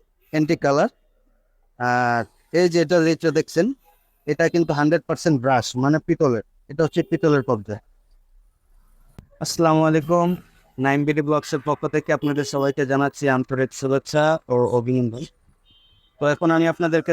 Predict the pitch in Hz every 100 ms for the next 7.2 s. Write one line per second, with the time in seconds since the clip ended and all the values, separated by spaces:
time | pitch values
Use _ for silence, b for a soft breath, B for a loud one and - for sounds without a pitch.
0 | 156 160 165 151 165 185 - _ _ _
1 | - 147 131 147 139 160 160 160 _ _
2 | _ _ _ - 151 147 139 170 214 _
3 | 139 135 160 - 165 233 - 123 120 127
4 | 127 _ 170 180 160 135 196 _ _ _
5 | _ _ _ _ - - 147 165 156 156
6 | 160 160 151 196 _ _ _ _ - 160
7 | 175 170